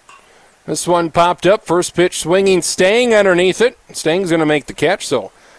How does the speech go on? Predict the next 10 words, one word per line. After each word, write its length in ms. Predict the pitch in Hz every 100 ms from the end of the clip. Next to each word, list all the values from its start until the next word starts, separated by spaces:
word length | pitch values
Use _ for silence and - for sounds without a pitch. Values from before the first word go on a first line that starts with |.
| _ -
one 260 | 143 208
pitch, 320 | - 185 202
one 220 | 151 175 180
out 220 | 190 190
here 160 | 175
for 140 | 170 170
the 160 | 143
catcher, 520 | 123 - 247 - 170 151
Riley 380 | 156 190 160
Schilling. 560 | 120 - 254 170 117 139